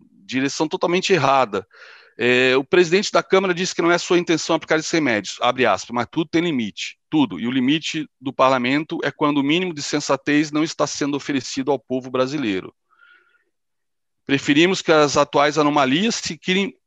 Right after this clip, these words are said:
criem, se curem por si só,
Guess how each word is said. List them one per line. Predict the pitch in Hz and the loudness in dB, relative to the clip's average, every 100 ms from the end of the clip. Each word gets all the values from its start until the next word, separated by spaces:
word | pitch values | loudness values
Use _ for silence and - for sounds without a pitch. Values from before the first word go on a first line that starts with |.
| _ | _
criem, | - 165 202 208 214 _ | -4 0 0 0 -4 _
se | - - 156 | -12 -8 -8
curem | - 202 233 | -2 0 2
por | 202 185 | 0 -6
si | - - | -6 -4
só, | 233 - 143 95 | -2 0 0 0